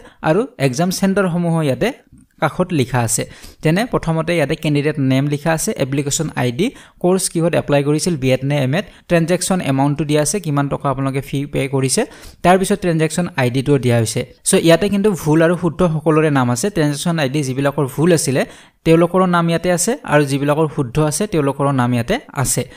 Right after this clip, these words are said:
এই, গতিকে এইখন লিষ্টত আপোনালোকে চাব পাৰিব কাৰ কাৰ ক'ত চেণ্টাৰ পৰিছে, আপোনালোকে চাব পাৰিব। কাষত আপোনালোকে চাব এণ্ট্ৰেন্স টেষ্ট চেণ্টাৰ বুলি লিখা আছে। গতিকে আপোনালোকে এই চেণ্টাৰত সেইদিনাখন এক্সাম দিব যাব লাগিব। এক্সাম কোনদিনাখন আছে আপোনালোকে নিশ্চয় জানে, আগৰ নটিচটোত আপোনালোকক জনাইছিলে,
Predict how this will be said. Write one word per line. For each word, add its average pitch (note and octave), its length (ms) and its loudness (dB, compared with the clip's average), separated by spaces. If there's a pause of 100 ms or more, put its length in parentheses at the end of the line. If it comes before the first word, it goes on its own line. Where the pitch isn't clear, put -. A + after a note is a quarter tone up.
(140)
এই, D#3+ 180 2
গতিকে F#3 260 0
এইখন F#3+ 320 2
লিষ্টত F3+ 260 0
আপোনালোকে D#3 300 -2
চাব C3+ 260 0
পাৰিব C#3 360 0 (180)
কাৰ D3+ 200 2
কাৰ D#3+ 160 2 (120)
ক'ত F3 180 0
চেণ্টাৰ C#3 340 2
পৰিছে, C3 340 -2
আপোনালোকে C#3 320 -2
চাব B2 240 0
পাৰিব। D3 240 0
কাষত F#3 360 0
আপোনালোকে D#3 340 -2
চাব C#3+ 300 0 (460)
এণ্ট্ৰেন্স E3 500 0 (240)
টেষ্ট F#3+ 260 2
চেণ্টাৰ D3 300 2
বুলি C#3+ 160 0
লিখা B2+ 240 0
আছে। A2+ 240 -4
গতিকে E3 280 0
আপোনালোকে D#3+ 500 0 (240)
এই A#3+ 100 8
চেণ্টাৰত F3+ 500 4
সেইদিনাখন D3+ 460 0
এক্সাম B2+ 340 0
দিব A#2+ 240 0 (220)
যাব C3 240 2
লাগিব। A#2 300 0 (220)
এক্সাম D3+ 300 0
কোনদিনাখন F3+ 500 0
আছে F3+ 180 0
আপোনালোকে E3+ 300 0
নিশ্চয় D#3 260 0
জানে, C#3+ 280 0
আগৰ C3+ 280 0
নটিচটোত C#3+ 420 -2
আপোনালোকক C3+ 340 -2
জনাইছিলে, B2+ 440 0